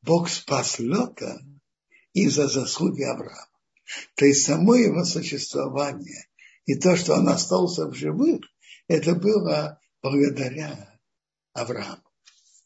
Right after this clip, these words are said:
А когда еврейский народ вышел из Египта, то они должны были бы их принять в дороге с хлебом и с водой.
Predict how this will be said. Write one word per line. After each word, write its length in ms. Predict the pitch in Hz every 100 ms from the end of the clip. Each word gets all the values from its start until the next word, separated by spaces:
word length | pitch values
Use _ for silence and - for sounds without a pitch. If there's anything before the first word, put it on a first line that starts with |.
| _ _ _ _ -
А 240 | 120 117 113 110 - _ _ - - _ - _ -
когда 300 | 123 127 180
еврейский 640 | 160 131 160 170 - 131
народ 500 | 127 123 147 139 - -
вышел 440 | 139 139 117 120
из 200 | 135 117
Египта, 640 | 120 120 120 - - - _ _ _ _ _ _ _ _ - - _ _ -
то 120 | 120
они 240 | 131 208
должны 500 | 220 175 139 127 220
были 520 | 233 165 185 143 127
бы 240 | 123 117 165
их 400 | 175 - - - _ _ _ -
принять 540 | 135 135 131 151 143
в 120 | 107
дороге 760 | 98 113 107 107 107 104 98 98 _ _
с 120 | - -
хлебом 540 | - 131 139 131 120
и 60 | 120
с 120 | -
водой. 520 | 117 104 101 - 175